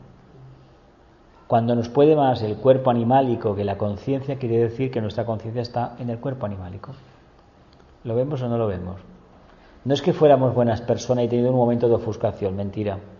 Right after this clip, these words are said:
Me he engañado a mí mismo durante muchos años pensando y creyendo y haciendo ver que era un ser iluminado y en el fondo que era un animal. A ver,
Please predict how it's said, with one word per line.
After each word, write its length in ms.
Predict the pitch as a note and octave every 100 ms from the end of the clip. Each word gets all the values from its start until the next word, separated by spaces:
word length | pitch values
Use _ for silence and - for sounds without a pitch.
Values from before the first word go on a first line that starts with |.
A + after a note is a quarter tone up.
| - - - - - -
Me 180 | B2+
he 40 | D3
engañado 420 | D3+ C#3 B2+ B2+
a 20 |
mí 140 | A#2+ A#2+
mismo 280 | B2 G#2+
durante 300 | G#2+ G#2 G2
muchos 340 | G#2 B2+ B2+ B2+
años 400 | A#2 A#2+ C#3+ - - - -
pensando 560 | B2 A#2+ A#2 B2 B2 B2
y 40 |
creyendo 440 | B2 A#2+ A#2 A#2+ A#2+
y 40 |
haciendo 360 | A2+ B2 A#2+ A2+
ver 440 | A#2 B2 - -
que 80 | -
era 100 | A#2+
un 100 | B2
ser 200 | A#2 A#2
iluminado 580 | A2+ A2 A2+ A2+ A#2 B2+
y 100 | B2
en 120 | A2
el 80 | G#2+
fondo 340 | - G2+ A2+
que 180 | A#2 G2
era 200 | F#2+ G2+ - - - - - - - - - - - - - - - - - - - - - - - - - - - - - - -
un 140 | A2+
animal. 420 | G#2+ G2+ F2+ F#2 - - - - - - - - - - - B2+
A 80 |
ver, 180 | A2+ F2+